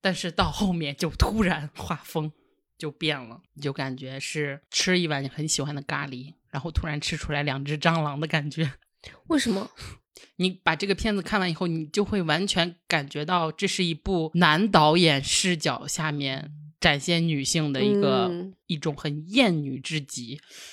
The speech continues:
Speaker 2: 懂。
Speaker 1: 它有很多的强奸戏，这里面就是只有他那个弟弟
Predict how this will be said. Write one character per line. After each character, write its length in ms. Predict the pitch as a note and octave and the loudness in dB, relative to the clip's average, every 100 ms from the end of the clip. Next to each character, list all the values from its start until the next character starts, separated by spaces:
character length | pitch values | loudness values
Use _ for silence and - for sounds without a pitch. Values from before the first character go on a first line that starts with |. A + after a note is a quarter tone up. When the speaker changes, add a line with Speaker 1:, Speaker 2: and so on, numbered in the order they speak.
| - - | -20 -10
Speaker 2:
懂。 280 | F#3+ G3 - | -8 -8 -12
Speaker 1:
它 160 | - G3+ | 0 2
有 100 | F3+ | 4
很 320 | - D3 C3 | 0 -2 -2
多 260 | C3+ D3+ D#3+ | -2 0 0
的 300 | D#3 C#3+ C3+ | 0 -4 -4
强 400 | - - C#3+ D3+ | 0 2 0 0
奸 280 | E3+ F3+ F#3 | 2 2 2
戏， 400 | - D#3+ - - _ _ _ - | 0 -4 -6 -12 _ _ _ 4
这 100 | A3+ | 6
里 100 | F3+ | 8
面 360 | F3 F#3+ E3+ C#3 | 6 6 4 0
就 100 | - | 2
是 140 | F#3+ E3+ | 2 4
只 160 | D#3+ | 4
有 160 | F#3 E3 | 4 4
他 220 | - F3+ | 2 2
那 120 | F#3 | 2
个 200 | E3 D3+ | 2 0
弟 260 | C#3+ - G3 | 0 2 2
弟 300 | D3 B2 | 2 -4